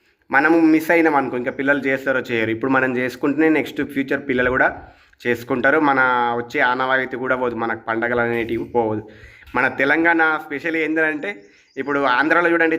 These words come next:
చాలా తక్కువ పండుగలు ఉంటాయి. ప్రతి నెల, రెండు నెలలకు ఒకసారి పండగ వచ్చిందంటే మన తెలంగాణనే ప్ర-, పండగలకు అనేది. ఇంకా వాటర్ అయితే పోసేస్తుంది. కొ-, కొ-, నిండు బిందెలు అయితే నీళ్ళు తీసుకొచ్చి రెడీ చేస్తుంది.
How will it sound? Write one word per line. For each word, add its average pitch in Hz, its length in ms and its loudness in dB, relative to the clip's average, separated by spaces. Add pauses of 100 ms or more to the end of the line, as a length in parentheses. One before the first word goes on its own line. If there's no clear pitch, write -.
చాలా 147 100 2
తక్కువ 143 320 -2
పండుగలు 143 380 0
ఉంటాయి. 113 240 -8
ప్రతి - 540 0
నెల, 165 340 6
రెండు 151 180 0
నెలలకు 156 240 -4
ఒకసారి 147 280 -6
పండగ 135 320 -2
వచ్చిందంటే 143 360 -2
మన 139 180 2
తెలంగాణనే 127 640 2 (320)
ప్ర-, 123 100 -10 (360)
పండగలకు 143 680 2
అనేది. 120 440 -2 (1800)
ఇంకా 104 140 -6
వాటర్ 117 340 2
అయితే 120 180 2
పోసేస్తుంది. 113 680 -6
కొ-, 113 400 -2
కొ-, 104 180 -4
నిండు 110 440 -2
బిందెలు 110 340 -4
అయితే 107 140 -6
నీళ్ళు 104 200 -4
తీసుకొచ్చి 107 440 -10 (760)
రెడీ 104 220 0
చేస్తుంది. 104 460 -6